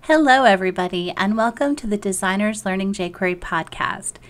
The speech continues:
In today's episode, we're going to cover installing jQuery into a project. The first thing that we'll take a look at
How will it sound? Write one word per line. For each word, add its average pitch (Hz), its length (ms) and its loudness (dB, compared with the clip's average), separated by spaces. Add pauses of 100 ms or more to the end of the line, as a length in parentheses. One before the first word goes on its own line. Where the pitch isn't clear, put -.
(300)
In 202 200 0
today's 214 480 -2
episode, 202 640 -2
we're 226 100 -2
going 190 360 -4
to 214 120 -6
cover 185 400 -4
installing 202 720 -2
jQuery 170 720 -4
into 185 360 -6
a 180 40 -6
project. - 760 -2 (600)
The 233 100 -6
first 277 360 -2
thing 294 160 2
that 285 160 0
we'll 214 100 0
take 226 240 -6
a 240 80 -2
look 185 240 -2
at 170 240 -4